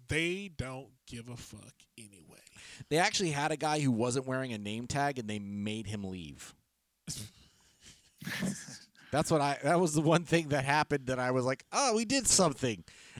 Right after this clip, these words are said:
Speaker 2: Um,
Speaker 1: So one of the cops took his ba-, took his badge off, and they were like, "Hey, hey, hey, hey, mm-mm. Go
Speaker 2: <laughs>
Speaker 1: home, get
Speaker 2: but
Speaker 1: it."
Speaker 2: someone pointed out, they were,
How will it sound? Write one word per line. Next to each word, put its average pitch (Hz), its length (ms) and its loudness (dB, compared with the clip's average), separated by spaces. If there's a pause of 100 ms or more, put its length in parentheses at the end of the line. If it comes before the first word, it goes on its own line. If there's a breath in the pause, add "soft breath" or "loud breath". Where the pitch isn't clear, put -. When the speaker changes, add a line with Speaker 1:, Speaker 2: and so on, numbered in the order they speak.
(100)
Speaker 2:
Um, 147 560 2 (480 loud breath)
Speaker 1:
So - 160 0
one 190 160 2
of 180 80 -4
the 202 60 0
cops 185 160 2
took 196 140 2
his 156 120 0
ba-, 165 320 6
took 196 160 0
his 165 140 0
badge 165 340 4
off, 143 220 2
and 139 80 -6
they 135 60 -2
were 139 80 -2
like, 147 140 2
"Hey, 208 160 6
hey, 220 160 6
hey, 220 200 6
hey, 208 320 0 (200)
mm-mm. 160 280 -20 (360)
Go 156 140 4
Speaker 2:
<laughs> 185 80 4
Speaker 1:
home, 185 240 4
get 180 160 6
Speaker 2:
but 202 80 4
Speaker 1:
it." 160 60 -4
Speaker 2:
someone 262 260 8
pointed 220 260 2
out, 185 260 6
they 170 100 2
were, 160 160 2